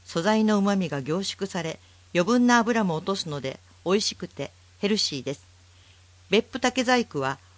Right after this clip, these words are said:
大分県が生産量第一位を誇る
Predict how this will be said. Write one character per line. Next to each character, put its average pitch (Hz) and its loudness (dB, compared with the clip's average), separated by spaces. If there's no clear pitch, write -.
大 240 4
分 254 0
県 160 -4
が 156 -2
生 254 0
産 247 0
量 147 -2
第 214 2
一 269 -4
位 247 2
を 185 2
誇 156 -6
る 80 -12